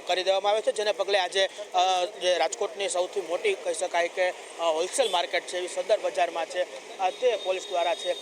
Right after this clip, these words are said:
અ, તે ચેકિંગનો ધમધમાટ છે તે શરૂ કરી દેવામાં આવ્યો છે. જે રીતના, અ, હોલસેલ વેપારીઓ હોય પતંગ દોરીના, અ, તેને ત્યાં છે તે ચેકિંગ ચાલી રહ્યું છે. જે રીતના સીધા દ્રશ્યો તમને બતાવી રહી, રહ્યા છે કે રાજકોટની વિવિધ,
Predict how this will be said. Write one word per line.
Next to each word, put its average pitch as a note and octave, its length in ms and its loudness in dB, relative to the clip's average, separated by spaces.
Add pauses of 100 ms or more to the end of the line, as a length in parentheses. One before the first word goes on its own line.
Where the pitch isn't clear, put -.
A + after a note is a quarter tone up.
(260)
અ, F#3 80 0
તે B3 240 2
ચેકિંગનો F#3+ 480 -4
ધમધમાટ E3+ 440 0
છે - 180 -2
તે F3 120 -2
શરૂ E3+ 200 -2
કરી F3+ 220 0
દેવામાં F#3+ 280 2
આવ્યો G#3+ 120 4
છે. C4 140 2
જે A3 100 2
રીતના, G3+ 340 0 (240)
અ, G3+ 40 0
હોલસેલ F#3 420 2
વેપારીઓ G3+ 440 2
હોય F#3 160 4
પતંગ F3 300 -4
દોરીના, E3 380 0 (200)
અ, G3 60 2
તેને A#3+ 300 2
ત્યાં G3 220 0
છે F#3+ 140 0
તે F3+ 140 0
ચેકિંગ E3+ 360 -8
ચાલી F#3 160 0
રહ્યું G3 160 0
છે. - 100 -10
જે F3+ 80 -8
રીતના F#3+ 220 -2
સીધા A3 300 2
દ્રશ્યો G3 300 0
તમને E3+ 200 -6
બતાવી E3 340 -2
રહી, F3+ 120 -6 (260)
રહ્યા F3 220 0
છે G3+ 140 -4
કે A#3 180 2 (300)
રાજકોટની F#3+ 460 -2
વિવિધ, F#3+ 320 0